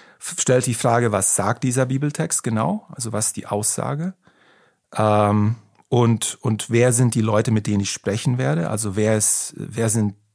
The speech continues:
äh, wer ist mein Publikum? Also rede ich vor Schülern, rede ich vor Erwachsenen, rede ich im,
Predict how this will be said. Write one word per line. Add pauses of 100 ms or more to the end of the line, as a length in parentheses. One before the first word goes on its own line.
(320)
äh,
wer
ist
mein
Publikum?
Also
rede
ich
vor
Schülern,
rede
ich
vor
Erwachsenen,
rede
ich
im,